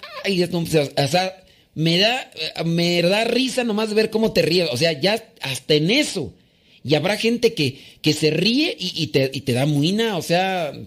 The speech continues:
hasta como que te enchilas, dices, "Oye, pues, ¿por qué te estás burlando tú?". "No, no me estoy burlando". <laughs>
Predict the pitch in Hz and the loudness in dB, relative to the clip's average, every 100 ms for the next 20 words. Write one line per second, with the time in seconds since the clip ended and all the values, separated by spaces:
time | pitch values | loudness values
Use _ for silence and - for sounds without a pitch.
0 | - _ _ _ _ _ _ - - - | -20 _ _ _ _ _ _ -20 -12 -6
1 | 139 143 135 131 - 123 127 117 143 175 | -4 -2 0 0 0 0 0 0 0 0
2 | 175 180 165 - 127 135 135 - 98 107 | 0 0 -2 -2 0 0 -2 -8 -8 -6
3 | 147 156 156 165 139 135 160 175 190 196 | -2 0 0 0 0 0 -2 -2 0 2
4 | 202 202 190 160 127 _ _ _ _ 82 | 2 2 0 -2 -6 _ _ _ _ -6
5 | 85 92 131 170 190 175 196 196 190 170 | -4 0 2 2 2 2 0 2 2 0
6 | 180 202 214 202 - - 151 - - 180 | 0 0 0 0 -4 -2 -2 -4 -4 -2
7 | 131 - - 156 147 - - 160 165 139 | -2 -4 -4 -2 -2 -4 -4 0 0 -2
8 | - - 160 170 151 - - 160 156 - | -8 -6 0 0 -2 -8 -4 -2 -2 -4
9 | - 151 170 - - 147 151 | -6 -4 -4 -6 -8 -4 -4